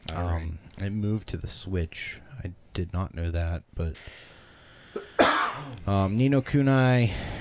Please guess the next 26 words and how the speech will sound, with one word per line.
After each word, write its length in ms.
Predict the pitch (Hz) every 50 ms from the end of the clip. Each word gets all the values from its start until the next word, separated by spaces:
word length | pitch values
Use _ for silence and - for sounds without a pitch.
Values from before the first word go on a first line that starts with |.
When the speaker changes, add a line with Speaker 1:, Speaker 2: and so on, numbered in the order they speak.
| - -
Speaker 2:
started 540 | - - - - 110 104 101 98 104 101 90 -
on 380 | - 95 95 92 92 92 90
the 260 | 87 98 95 92 92
P 360 | 87 - - 110 107 104 - -
S 480 | - - 87 82 82 82 82 - - -
two, 320 | - - 110 113 135 151 156 - _ - - -
P 160 | - 123 107
S 140 | 90 87 -
two 180 | - - 143 147
or 80 | 139 127
P 200 | - - 117 107
S 140 | 98 -
three. 340 | - - 90 85 82 80 85 - - - - - - - - - -
Speaker 1:
No 60 | -
Speaker 2:
Um, 200 | 85 80 80 80
Speaker 1:
idea. 280 | 71 64 60 60 64 73 80 - - -
Speaker 2:
if 180 | 90 85 - -
my 200 | 92 90 85 85
memory 500 | 87 87 85 87 87 85 80 78 80 82
is 120 | - -
correct 420 | - - 90 82 80 80 - -
from 540 | - - - 85 85 85 85 82 85 85 92 98
my 420 | 95 85 85 82 85 - 50 50 50 50 - _ _ _ _ _ _ -
video 420 | 95 95 90 90 85 82 80 80 80
game 380 | 87 90 82 85 85 82 82
days. 680 | 80 - 76 76 80 85 85 85 85 - - - - -